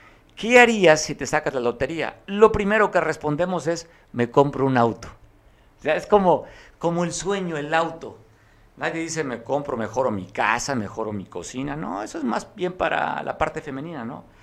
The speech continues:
Pero la parte del macho dice, "Me compro mi auto". Y ya sabe que el tamaño importa. Y entre más grande,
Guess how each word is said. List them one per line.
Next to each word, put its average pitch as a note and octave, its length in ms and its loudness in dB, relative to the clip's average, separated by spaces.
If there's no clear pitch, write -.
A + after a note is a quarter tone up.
Pero A2+ 140 -10
la C3 100 -2
parte G3 240 2
del D#3 100 2
macho D3+ 320 2
dice, - 360 -10
"Me A#2 240 -4
compro B2+ 400 -6
mi G#2+ 160 -10
auto". G2+ 340 -18
Y C3 60 -12
ya F3 120 0
sabe G3 320 0
que F#3 80 0
el C3 140 -2
tamaño D#3 400 6
importa. D#3 580 -2
Y C3 100 -4
entre C#3 220 -2
más E3+ 200 2
grande, F#3 600 2